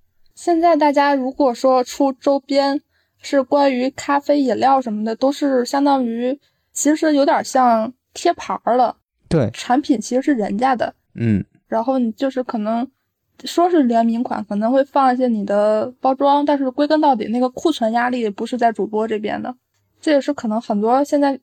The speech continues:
Speaker 1: 就是咖啡的周边越来越多的一个原因吧。
Speaker 2: 唉，咖啡其实挺难的，你找对供应商确实很难。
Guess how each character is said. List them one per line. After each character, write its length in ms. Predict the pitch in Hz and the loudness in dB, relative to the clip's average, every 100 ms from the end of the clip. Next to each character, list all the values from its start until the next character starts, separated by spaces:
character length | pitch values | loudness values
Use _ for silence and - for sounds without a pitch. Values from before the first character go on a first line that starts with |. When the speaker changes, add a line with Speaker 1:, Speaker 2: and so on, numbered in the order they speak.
| - | -10
Speaker 1:
就 140 | 269 | -8
是 80 | 262 | -8
咖 300 | 254 - 320 | -8 -4 -2
啡 220 | 349 349 | 0 2
的 100 | 349 | 2
周 140 | 233 226 | 2 0
边 180 | 214 208 | 0 -2
越 80 | |
来 140 | 202 196 | -2 -2
越 100 | 196 | -4
多 220 | 202 196 | -4 -4
的 120 | 196 | -4
一 60 | 180 | -4
个 100 | 185 | -6
原 200 | 180 180 185 | -6 -8 -6
因 160 | 196 | -8
吧。 100 | 190 - _ _ _ _ - | -8 -14 _ _ _ _ -2
Speaker 2:
唉， 800 | 127 - - - - - - _ - | -2 -2 -8 -12 -16 -18 -20 _ -8
咖 160 | 156 | -2
啡 140 | 160 160 | 0 0
其 80 | |
实 120 | 131 143 | 0 0
挺 240 | - 101 | -2 -4
难 280 | 92 - 120 | -4 -8 -8
的， 160 | 135 - _ - | -10 -12 _ -2
你 160 | 123 131 | 0 0
找 240 | - 98 104 | 0 0 0
对 280 | 151 156 156 - | 0 0 0 -2
供 200 | 170 143 | 0 2
应 120 | 120 | 0
商 400 | 117 151 151 147 156 _ _ _ _ _ | 0 0 2 0 -4 _ _ _ _ _
确 240 | - - 127 | -8 -2 0
实 100 | 135 | 0
很 360 | 143 87 71 | -2 -6 -6
难。 340 | 80 69 82 | -10 -10 -12